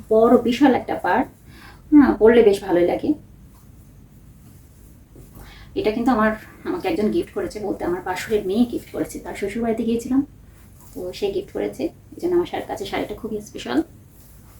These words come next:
এখন আরেকটা শাড়ি দেখাই, সেটা হচ্ছে এইটা। এটা আমার বোনের বিয়েতে পেয়েছি, গিফট করেছে আমাকে, তাদের পরে শ্বশুর বাড়ি থেকে। ভীষণ কমফোর্টেবল,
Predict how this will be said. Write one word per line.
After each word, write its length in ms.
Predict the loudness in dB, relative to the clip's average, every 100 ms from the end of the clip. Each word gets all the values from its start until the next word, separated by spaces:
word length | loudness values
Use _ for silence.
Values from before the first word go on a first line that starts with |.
| -20 -20 -20 -20 -16 -16 -14
এখন 320 | -14 -8 -4
আরেকটা 320 | -2 -2 -4
শাড়ি 260 | -8 -4 -2
দেখাই, 340 | -2 -2 2 2
সেটা 220 | 0 -8 -6
হচ্ছে 240 | -4 -6 2
এইটা। 560 | 10 10 8 -2 -2 -4 -12 -20 -20 -6
এটা 240 | -4 0
আমার 300 | 0 0 0
বোনের 280 | -2 -2 -2
বিয়েতে 400 | 0 -2 0 -4 -4 -2
পেয়েছি, 400 | -2 0 -6 -6 -10 -10
গিফট 220 | -10 -10
করেছে 260 | -12 -2
আমাকে, 300 | 0 0 -4
তাদের 240 | -8 -8 -4
পরে 220 | 0 0 -2
শ্বশুর 300 | -8 -8 -6
বাড়ি 160 | -4
থেকে। 240 | -4 -2 -4 -6 -20 -20 -20 -20 -20 -20 -20 -20 -20 -20 -20 -16 -4
ভীষণ 220 | -2 0 0
কমফোর্টেবল, 560 | 0 -2 -4 -4 -4